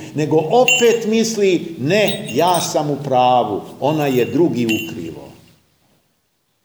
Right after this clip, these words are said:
Dok ne shvatimo da su svi drugi u pravu, a mi svi drugi ukrivo,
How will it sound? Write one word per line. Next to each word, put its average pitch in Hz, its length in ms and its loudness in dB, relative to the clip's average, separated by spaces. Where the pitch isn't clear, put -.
Dok 104 280 -16
ne 117 220 -12
shvatimo 92 720 -16
da 90 120 -16
su - 200 -18
svi 170 440 -12
drugi 92 400 -8
u 101 160 -6
pravu, 85 600 -8
a 98 140 -14
mi 123 300 -2
svi 117 380 -6
drugi 104 500 -8
ukrivo, 98 760 -4